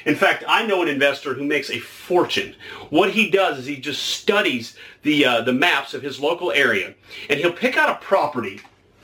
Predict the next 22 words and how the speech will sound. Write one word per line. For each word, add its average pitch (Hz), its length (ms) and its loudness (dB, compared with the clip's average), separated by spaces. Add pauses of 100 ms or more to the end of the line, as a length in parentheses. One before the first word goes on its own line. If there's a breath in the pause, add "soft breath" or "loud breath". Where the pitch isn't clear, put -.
(160)
If - 100 -8
I - 120 4
can 147 160 0
draw 147 240 4
this. 107 260 -6 (180 loud breath)
So 160 160 0
here's 220 220 2
your 185 140 0
county 185 260 4
maintained 143 500 0
road. 117 280 -2 (320 loud breath)
He'll 247 160 2
pick 311 240 0
out 226 180 2
a - 20 -6
property 120 840 0
that 151 220 2
has 170 140 -2
a 143 60 0
long 170 640 2
road 185 260 4
frontage, - 640 -4